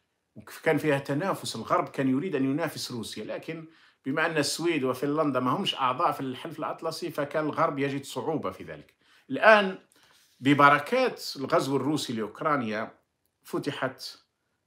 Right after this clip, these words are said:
أمام أمريكا وأمام الحلف الأطلسي، فتح القطب الشمالي بشكل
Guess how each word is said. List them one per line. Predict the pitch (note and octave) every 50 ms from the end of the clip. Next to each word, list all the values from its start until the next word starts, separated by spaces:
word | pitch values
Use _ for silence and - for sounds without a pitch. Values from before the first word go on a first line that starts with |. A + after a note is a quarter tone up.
| _ _ _ A#2+
أمام | A2+ A2+ C3+ D3+ D3 C3+ A2+ G2+ F#2+ G2 - _ _ _ _ -
أمريكا | A#2 A2 A2 B2+ C#3 C3+ - - G#2
وأمام | F#2+ F#2+ F2+ F2+ A2 A#2 A#2 A2
الحلف | G#2 - - D3 C3+ -
الأطلسي، | G2 - B2+ B2+ - A#2 A2 G#2 - - - A#2 A2+ A2+ A#2+ - _ _ _ _ _ _ _ _ _ _ _ _ _ _ _ _ _ _ _ _ _ _ _ _ _ _ _ _ _ _ _ _ _ _ _ _ _ _ _ _ _ _ _ - - - -
فتح | - D3 A#2+ B2 A#2 -
القطب | C3 B2+ - D3 C3 A#2+ A#2
الشمالي | - - - B2 A#2 C3 C#3+ C#3+ C#3+ B2
بشكل | A2+ A#2 - - - C#3+ C3+ - D3 C3+ C3+ C#3